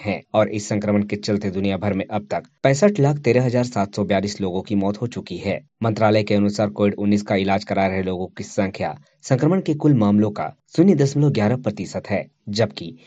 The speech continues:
कोविड उन्नीस से स्वस्थ होने की राष्ट्रीय दर अंठानबे दशमलव इकहत्तर प्रतिशत हो गई है। इस बीमारी से स्वस्थ होने वाले लोगों की संख्या बढ़कर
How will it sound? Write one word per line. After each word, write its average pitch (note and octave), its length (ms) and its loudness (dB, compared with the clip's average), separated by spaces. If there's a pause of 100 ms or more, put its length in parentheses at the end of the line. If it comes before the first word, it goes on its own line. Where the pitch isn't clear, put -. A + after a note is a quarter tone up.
(200)
कोविड F3+ 180 6
उन्नीस D#3 320 0
से D3 100 0
स्वस्थ A#2+ 340 -4
होने A2+ 140 -2
की A#2 120 -4
राष्ट्रीय G2 380 -4 (100)
दर G2+ 180 -2 (200)
अंठानबे D3+ 380 4
दशमलव D3+ 320 2
इकहत्तर B2 340 -2
प्रतिशत G#2 540 -4
हो G2+ 80 -2
गई F2+ 160 -6
है। F#2 260 -2 (200)
इस A#2 160 0
बीमारी G#2 340 4
से G#2 160 -6
स्वस्थ G#2 340 -4
होने G2+ 160 0
वाले F#2+ 200 0
लोगों F#2+ 220 -2
की G2+ 160 -8
संख्या G2 380 -6
बढ़कर E2+ 420 -4